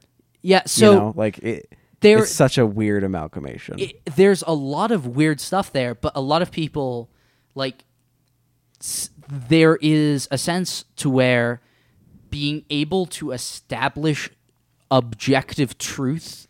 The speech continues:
Speaker 1: in every field is a way of applying meaning to the universe. And so seeing films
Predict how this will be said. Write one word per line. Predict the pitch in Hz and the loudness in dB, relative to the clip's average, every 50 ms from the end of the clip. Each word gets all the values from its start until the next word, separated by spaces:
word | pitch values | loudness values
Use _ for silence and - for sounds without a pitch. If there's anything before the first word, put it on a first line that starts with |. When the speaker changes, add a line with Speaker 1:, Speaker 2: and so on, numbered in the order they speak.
| _ | _
Speaker 1:
in | - 139 131 - - | -14 -14 -12 -10 -6
every | 131 127 117 123 135 139 120 | -6 -6 -4 -4 -6 -6 -6
field | - - - 131 120 120 123 139 151 156 156 156 156 - _ _ _ _ _ _ _ - | -8 -8 -6 -2 -2 0 0 0 -2 -2 -4 -8 -12 -16 _ _ _ _ _ _ _ -6
is | - 139 120 | -4 -4 -2
a | 127 120 | -2 -2
way | 113 120 123 127 131 135 143 131 - | -2 0 0 0 0 -2 -4 -6 -8
of | - 127 117 113 113 110 - - | -6 -6 -6 -6 -8 -10 -12 -14
applying | 127 - - - - - 120 117 131 131 127 127 120 117 110 107 110 113 | -14 -14 -14 -16 -12 -10 -8 -6 -6 -6 -6 -6 -6 -6 -6 -8 -8 -8
meaning | 113 117 120 123 123 131 139 139 - | -8 -8 -8 -6 -6 -6 -6 -8 -8
to | - 131 | -10 -10
the | 117 113 | -8 -6
universe. | 113 117 117 113 131 135 170 185 185 170 - - - - - _ _ _ _ _ _ _ _ | -4 -4 -2 -2 -4 -4 -4 -6 -6 -6 -8 -10 -16 -18 -20 _ _ _ _ _ _ _ _
And | - 139 131 120 | -4 -4 -4 -2
so | - - 131 120 120 117 113 110 | -2 0 2 4 4 4 2 0
seeing | - - - 143 147 143 143 135 123 | -2 -6 -6 -4 -4 -4 -4 -4 -6
films | - - 127 123 127 135 143 147 143 143 131 127 | -6 -4 -4 -2 -2 -2 -4 -4 -6 -8 -8 -10